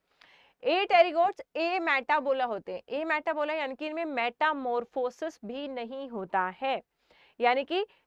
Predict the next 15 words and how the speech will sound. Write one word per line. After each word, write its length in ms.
इनके 340
जो 200
इंडिविजुअल 680
है, 60
मेटामॉर्फोसिस 1040
नहीं 340
होने 240
का 140
मतलब 360
क्या 140
है? 140
डेवलपमेंट 760
नहीं 300
होती 320
है। 100